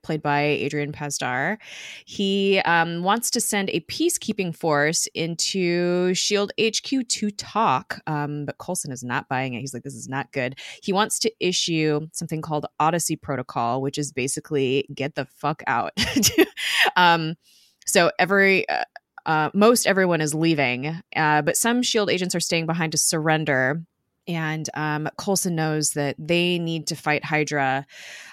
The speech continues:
Um, this is their responsibility. This is what they do as shield, and they can't do that if they're caught up in litigation with the U S government. We can talk about this in the discussion more, but I kind of always assumed that shield was a U S government entity.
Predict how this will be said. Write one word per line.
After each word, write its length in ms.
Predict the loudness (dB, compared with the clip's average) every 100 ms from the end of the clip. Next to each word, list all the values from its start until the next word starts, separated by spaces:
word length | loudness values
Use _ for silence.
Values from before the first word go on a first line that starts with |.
| -6
Um, 400 | -4 -2 -4 -4
this 140 | -4
is 120 | -2
their 120 | -2 -2
responsibility. 800 | -2 -4 -4 0 2 2 2
This 180 | 0 -2
is 100 | -4
what 100 | -4
they 120 | -4
do 200 | -2 0
as 120 | 0 0
shield, 540 | -2 0 0 0 -2
and 120 | -4 -4
they 60 |
can't 380 | -6 -6 -6 -4
do 140 | -2
that 240 | 0 0 -2
if 160 | -6 -8
they're 120 | -10
caught 360 | -8 -6 -6 -4
up 220 | -4 -4 -10
in 320 | -10 -8 -8
litigation 520 | -6 -6 -4 -6 -6 -8
with 120 | -8
the 140 | -8 -8
U 120 | -6
S 120 | -8
government. 720 | -8 -8 -10 -12 -14 -16 -16 _ _ _ -18 -18 -20 _ -16
We 80 | -10
can 100 | -8
talk 140 | -8
about 140 | -6
this 120 | -6 -6
in 60 |
the 40 | -6
discussion 760 | -8 -8 -8 -8 -8 -10 -12 -10
more, 380 | -8 -4 -4
but 340 | -2 -2 -2 -4 -16 -20 -10 -2
I 300 | 2 2 0 _ _ _ -20
kind 260 | -8 -4 -2
of 140 | -2
always 320 | -2 0 0 -2
assumed 400 | -2 0 0 -2
that 180 | -4
shield 420 | -6 -4 -2 -4 -4
was 480 | -2 0 0 -2 -4
a 40 |
U 140 | -4 -2
S 120 | -2
government 460 | -4 -4 -4 -6 -8
entity. 680 | -8 -8 -6 -4 -2 -4